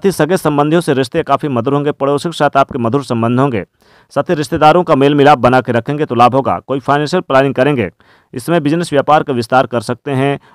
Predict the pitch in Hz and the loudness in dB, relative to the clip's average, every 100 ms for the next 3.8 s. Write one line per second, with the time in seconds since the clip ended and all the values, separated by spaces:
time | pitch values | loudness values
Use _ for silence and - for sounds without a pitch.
0 | - 127 147 185 165 156 165 131 139 131 | -4 0 0 -2 -6 -4 -4 -2 0 2
1 | 135 147 143 147 175 143 135 117 110 139 | 2 0 -2 -4 0 2 2 0 0 0
2 | 135 139 147 180 135 - 123 131 147 123 | 2 0 -2 -2 -4 -6 -2 -2 -2 -4
3 | 127 143 120 117 131 131 120 | -4 -2 -2 -2 0 0 -2